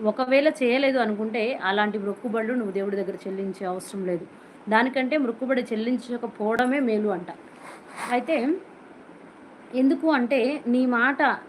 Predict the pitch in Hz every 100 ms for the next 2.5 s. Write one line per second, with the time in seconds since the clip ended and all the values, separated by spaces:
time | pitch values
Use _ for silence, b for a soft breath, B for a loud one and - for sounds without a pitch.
0 | - - - - 233 302 269 220 285 294
1 | 285 - 254 240 285 247 226 233 226 208
2 | 214 190 175 190 262